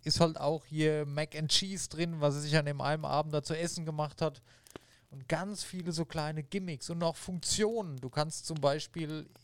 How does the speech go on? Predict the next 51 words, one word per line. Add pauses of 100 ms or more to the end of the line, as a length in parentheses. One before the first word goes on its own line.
(120)
so
einen
Stift
rausziehen,
an
die
Rückseite
vom
Haus
und
da
fällt
vom
Bruder
das
Regal
runter,
wie
halt
auch
im
Film. (1160)
Oder
da
gibt's
einen
Hebel,
den
drückst
du
und
dann
fällt (240)
unten
im
Keller
das
Bügeleisen,
kommt
so
rausgeschossen,
was
dem
einen
in
die
Schnauze
haut
in
dem
Film.